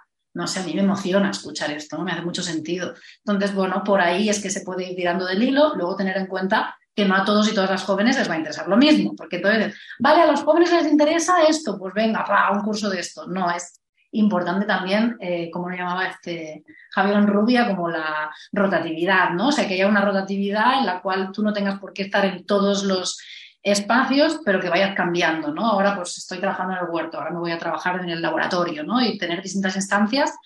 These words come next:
pero en las que participemos todos y todas, porque también hay como esa tendencia en secundaria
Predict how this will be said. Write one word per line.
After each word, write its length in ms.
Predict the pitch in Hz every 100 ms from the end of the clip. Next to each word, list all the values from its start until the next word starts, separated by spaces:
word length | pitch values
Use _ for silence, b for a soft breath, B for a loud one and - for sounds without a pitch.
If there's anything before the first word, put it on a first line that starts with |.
| b
pero 140 | - 214
en 60 |
las 120 | 196 190
que 100 | 185
participemos 580 | 185 190 190 214 233
todos 280 | 226 202 202
y 100 | 170
todas, 400 | 170 - - -
porque 140 | - 170
también 440 | 170 180 190 202
hay 160 | 185 175
como 160 | 196 202
esa 160 | 208
tendencia 500 | 202 196 196 202 202
en 80 | 196
secundaria 720 | 202 190 196 196 202 226 233